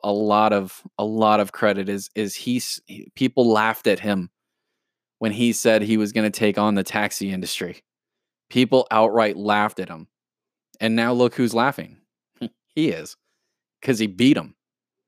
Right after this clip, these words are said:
And I mean, he beat 'em bad. It's not even close.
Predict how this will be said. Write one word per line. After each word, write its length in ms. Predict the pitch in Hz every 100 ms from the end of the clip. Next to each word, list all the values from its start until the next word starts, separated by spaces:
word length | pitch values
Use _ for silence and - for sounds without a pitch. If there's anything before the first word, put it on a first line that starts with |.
| _ _ _ _
And 140 | - 120
I 60 | 120
mean, 200 | 131 117
he 100 | 117
beat 240 | 101 139
'em 120 | 113
bad. 320 | 92 113 135 85
It's 140 | -
not 140 | 123
even 160 | 135 95
close. 580 | - 110 147 - -